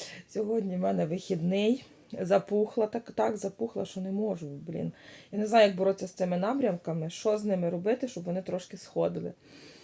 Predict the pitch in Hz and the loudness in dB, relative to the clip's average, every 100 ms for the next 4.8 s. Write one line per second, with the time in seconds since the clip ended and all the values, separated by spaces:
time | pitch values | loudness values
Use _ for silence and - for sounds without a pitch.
0 | - - - 160 202 208 226 269 262 240 | -20 -20 -20 -8 -2 0 2 2 2 2
1 | 233 233 220 214 214 208 208 - 226 247 | 0 -2 0 2 0 -2 -4 -2 2 2
2 | 285 220 208 196 190 - 190 185 180 180 | 0 -4 -2 -2 -4 -6 -4 -2 -2 -2
3 | 190 202 202 214 190 185 180 185 190 170 | -4 -2 -4 -2 -4 -2 -2 0 2 2
4 | 170 180 - 180 185 175 185 | 0 -8 -6 -4 -4 -4 -6